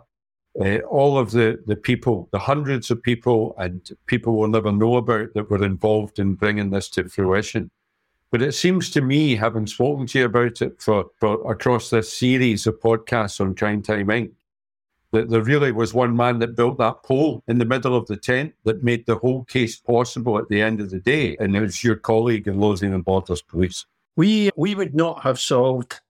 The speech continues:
Speaker 2: the, the Angus Sinclair case, the World's End murders,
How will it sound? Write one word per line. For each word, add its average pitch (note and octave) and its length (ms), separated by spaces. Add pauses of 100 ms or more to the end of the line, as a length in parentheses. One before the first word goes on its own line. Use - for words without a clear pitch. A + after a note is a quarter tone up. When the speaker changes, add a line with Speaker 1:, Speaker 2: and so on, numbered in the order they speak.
(140)
Speaker 2:
the, B2 500
the C#3+ 280
Angus C#3 440
Sinclair B2+ 540
case, A#2+ 400
the A#2 100
World's A#2+ 280
End A#2 200
murders, A2 520